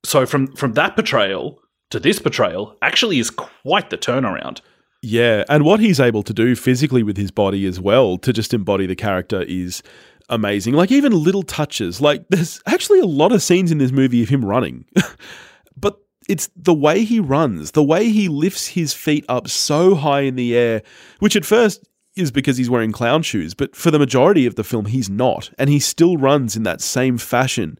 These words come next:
Speaker 2: is just such a nice little touch that I don't feel like a lot of actors would have done.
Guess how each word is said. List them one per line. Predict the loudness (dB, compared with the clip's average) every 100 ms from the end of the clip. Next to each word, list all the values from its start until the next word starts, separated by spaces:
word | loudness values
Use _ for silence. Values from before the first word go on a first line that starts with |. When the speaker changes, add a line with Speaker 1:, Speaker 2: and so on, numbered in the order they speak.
| _ _ _ _ _ _
Speaker 2:
is | -2 -2 -2
just | -6 -2 -2 0
such | -2 0 0
a |
nice | 0 0 2 2 0
little | 0 0 0
touch | -2 -2 -2 -4
that | 0
I | -2
don't | 0 2 2 2
feel | -2 2 2
like | 2 0
a |
lot | -2 2 4
of | 4
actors | 2 0 -2 -4
would | -4 -2 0
have | 0
done. | -4 -6 -8